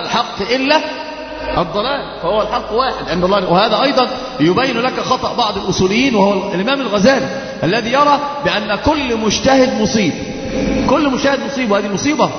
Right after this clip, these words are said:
لو قلنا بهذا القول مصيبة. إذن لكل إنسان أن يأخذ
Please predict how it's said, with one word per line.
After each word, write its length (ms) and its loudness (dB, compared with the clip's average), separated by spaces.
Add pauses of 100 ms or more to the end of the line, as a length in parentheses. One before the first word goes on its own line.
(120)
لو 100 2
قلنا 320 -2
بهذا 200 -2
القول 280 0 (120)
مصيبة. 360 0 (300)
إذن 280 2
لكل 320 -2
إنسان 360 0
أن 100 -2
يأخذ 240 0